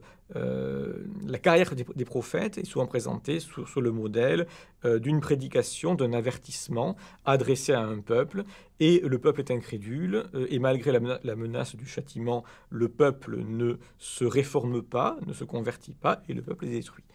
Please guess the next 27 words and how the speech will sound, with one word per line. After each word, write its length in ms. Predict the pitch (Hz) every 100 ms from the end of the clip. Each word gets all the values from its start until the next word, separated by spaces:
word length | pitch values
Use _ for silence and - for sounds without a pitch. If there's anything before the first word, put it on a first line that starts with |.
| - - -
On 120 | 120
a 80 | 139
ce 120 | 135
type 300 | 117 175 147
de 140 | 123
propos 360 | 120 - 135 190
qui 140 | 190
revient 240 | 151 131 131
très 140 | 139
régulièrement. 640 | 135 120 120 120 110 123 135
Donc 180 | 135
on 80 | 156
a 140 | 185 202 - - - - -
une 300 | 151 151 143
conception 520 | 165 151 151 - 160
stéréotypée 720 | - 180 180 170 165 147 151
finalement 480 | 143 123 110 120 123 - - - -
des 100 | 123
prophètes 560 | - 127 - 233 -
qui 180 | - 156
fait 200 | 143 226
que 80 | 156
tous 240 | 139 -
les 80 | 247
prophètes 440 | 175 156 147 151 131
ou 60 |
presque 380 | 120 127 202 -